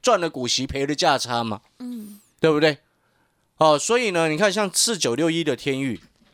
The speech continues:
Speaker 1: 哦，跟三五四五的敦泰，今天都有往上冲了，因为这也是高殖利率股哦。
Speaker 2: 是。
Speaker 1: 但是你就技术面的角度来说，这种叫做跌升反弹。
Speaker 2: 嗯。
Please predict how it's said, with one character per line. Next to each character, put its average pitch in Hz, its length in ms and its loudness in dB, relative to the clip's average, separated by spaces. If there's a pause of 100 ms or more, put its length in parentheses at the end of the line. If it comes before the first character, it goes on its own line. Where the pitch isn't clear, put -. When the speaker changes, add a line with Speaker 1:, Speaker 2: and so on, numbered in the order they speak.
(640)
Speaker 1:
哦， 127 200 2
跟 165 160 -2
三 180 180 4
五 131 120 -4
四 160 140 -4
五 113 120 -4
的 104 140 -4
敦 123 200 -4
泰， 120 240 -2 (560)
今 208 200 -2
天 214 120 2
都 214 120 0
有 180 100 6
往 117 160 -2
上 143 180 -2
冲 131 200 -2
了， 147 60 -2
因 208 60 0
为 247 80 0
这 247 180 2
也 127 120 2
是 165 140 -4
高 156 180 2
殖 139 140 -6
利 139 140 -2
率 139 140 0
股 90 200 -12
哦。 92 180 -10
Speaker 2:
是。 196 480 -10 (540)
Speaker 1:
但 240 200 8
是 247 240 -2 (120)
你 165 180 0
就 220 260 4
技 - 300 0
术 226 180 2
面 220 160 2
的 156 120 2
角 117 160 0
度 175 120 -2
来 139 80 4
说， 147 160 -2
这 226 140 0
种 135 160 0
叫 151 140 2
做 151 120 4
跌 107 240 -6
升 123 240 -2
反 92 240 -10
弹。 - 280 -16
Speaker 2:
嗯。 220 320 -12